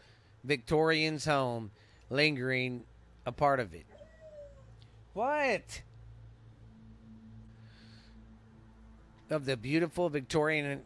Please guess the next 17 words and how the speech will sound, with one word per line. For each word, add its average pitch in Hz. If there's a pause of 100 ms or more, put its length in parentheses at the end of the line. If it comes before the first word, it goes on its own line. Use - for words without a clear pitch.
homes 123
lingering 135
a 123
part 143
of 101
it. 85 (1120)
They 131
share 180
the 147
street 156 (960)
they 139
share 165
the 147
street, 175 (1000)
come 165
some 160
nights, 139